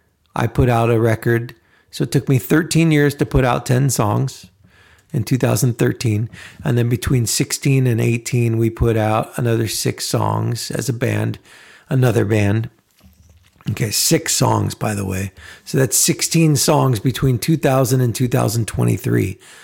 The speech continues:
Um, in the last twenty-six days, I've completed six songs. I've demoed three of 'em, and I'm releasing one, all in the span of twenty-six days. So focus time, dedicated focus time is,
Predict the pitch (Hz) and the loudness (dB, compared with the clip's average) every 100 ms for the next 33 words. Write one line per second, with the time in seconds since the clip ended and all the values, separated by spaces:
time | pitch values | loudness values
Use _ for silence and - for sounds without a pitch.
0 | - - _ - 143 120 117 - 147 127 | -20 -20 _ -4 0 2 0 0 2 2
1 | 127 131 131 - - - - 139 131 - | 2 2 0 -2 -6 -6 0 2 2 0
2 | 127 - 165 147 135 151 139 - 127 - | -2 0 4 4 4 2 -2 -2 -4 0
3 | - 151 139 - 170 - - 156 131 135 | 2 2 2 0 -2 -2 -2 0 2 2
4 | 135 117 - - - - - - 113 110 | 0 -2 -10 -20 -20 -14 -4 -2 -2 0
5 | 139 139 131 123 - 131 135 120 131 123 | 2 4 2 0 -2 2 2 4 2 2
6 | 139 151 123 113 113 113 120 113 123 110 | 0 -2 0 2 2 2 2 2 0 2
7 | 107 113 104 101 - 139 135 131 113 - | 2 2 2 -2 -2 0 2 2 0 -2
8 | 127 117 107 - 120 113 - - - 113 | 0 0 -2 -2 0 0 0 -4 -4 -4
9 | - - - - - - - - 147 120 | -2 -4 -8 -16 -20 -20 -8 0 2 2
10 | - - _ - - 175 170 214 170 - | -2 -20 _ -14 0 4 4 4 2 2
11 | 143 139 143 165 165 - 120 147 156 - | 2 2 2 2 -2 -6 0 2 4 2
12 | 156 151 135 151 127 135 - 123 135 135 | 2 2 2 0 2 0 0 2 4 2
13 | - - 160 131 123 110 | -2 0 4 6 6 2